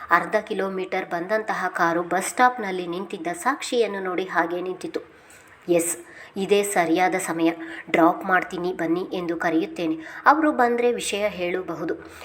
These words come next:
ಎಂದು ಆಲೋಚಿಸಿದವನು ಕಾರಿನಿಂದ ಇಳಿದಿದ್ದನು. ಮುಂದುವರಿಯುವುದು. ಅನುರಾಗ್ ಸಾಕ್ಷಿ ಬಳಿ ಮಾತನಾಡಿ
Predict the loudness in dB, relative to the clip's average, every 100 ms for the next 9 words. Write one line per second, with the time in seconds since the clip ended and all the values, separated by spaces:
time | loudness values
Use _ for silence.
0 | 2 4 6 4 4 0 -2 -2 -4 -6
1 | -4 -4 -2 -4 -2 2 2 0 -2 0
2 | 0 0 0 -2 -2 -2 0 0 0 -6
3 | -18 -18 -18 -18 -20 -20 -20 -18 -18 -18
4 | -18 -20 -10 0 2 4 4 4 4 2
5 | 2 2 -2 -18 -6 -2 2 6 6 6
6 | 4 -4 -2 2 2 2 2 2 2 2
7 | 2 0 0 0